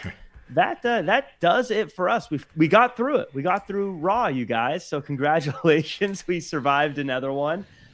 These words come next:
Speaker 2: Uh, any, any final thoughts before we sign off?
Speaker 1: Man, I, I wish they would mix this show up. You know, again, I, I think when they make the matches, when they make the call sheet for what's going on in the show, they need to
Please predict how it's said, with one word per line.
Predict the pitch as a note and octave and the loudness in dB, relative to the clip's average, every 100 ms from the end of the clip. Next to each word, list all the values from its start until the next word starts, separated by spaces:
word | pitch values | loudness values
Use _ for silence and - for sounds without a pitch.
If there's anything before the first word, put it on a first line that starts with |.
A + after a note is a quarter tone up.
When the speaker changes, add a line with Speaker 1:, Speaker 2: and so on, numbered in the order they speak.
| - | -4
Speaker 2:
Uh, | D#3 D#3+ D#3 | 0 0 0
any, | E3+ G3 G#3+ F#3+ | -2 -2 -4 -8
any | F3+ G#3 | -6 -6
final | - G3+ G3 | -2 -2 -2
thoughts | F3+ F#3+ - - - | -4 -4 -6 -8 -16
before | - - D3+ | -14 -4 -2
we | D3+ D3+ D3 | -2 -4 -4
sign | - D#3+ D#3 | -4 -4 -2
off? | E3 F#3 A2+ - _ _ _ - _ _ _ _ _ _ _ - - _ _ _ _ - - - _ - | -4 -6 -8 -18 _ _ _ -20 _ _ _ _ _ _ _ -20 -20 _ _ _ _ -20 -20 -20 _ 0
Speaker 1:
Man, | F3 A#3+ - | 6 8 8
I, | C3+ - D3 D3 | 6 4 0 2
I | |
wish | C#3 F3 | 6 8
they | F3 | 8
would | D#3+ C3+ A#2+ - - | 6 6 -2 -8 -6
mix | C3+ D3+ - | 0 0 2
this | D3 | 2
show | - D#3+ C#3+ | 4 6 8
up. | G#2+ F#2 - - - | 8 4 -6 -14 -10
You | G#2 | -6
know, | G2+ G#2+ B2+ | -4 0 0
again, | A#2 A#2 B2 | 0 0 0
I, | A2 A2 A2 | 0 0 0
I | A2 | -2
think | C3 B2 | -2 -2
when | A#2 A2+ | 0 4
they | A2 | 2
make | G2 A2 - | 2 -2 -2
the | |
matches, | G2+ G2+ G#2+ B2 B2+ B2 - | -4 -4 -2 -2 -2 -4 -8
when | F2+ F#2 | -8 -6
they | F#2 F#2 | -6 -6
make | - G#2 G2+ | -8 -10 -8
the | |
call | F2+ G2+ G#2 | -4 -2 -2
sheet | - A#2+ - | -4 -8 -6
for | G2 | -4
what's | F#2 G2+ | -2 -2
going | - G2 | -2 -4
on | G2 | -2
in | F#2+ | -4
the | |
show, | F#2 G2+ G#2+ | -4 0 0
they | G#2+ G2+ | 0 -2
need | G2+ A2 | -2 -2
to | A2+ G#2+ | 2 4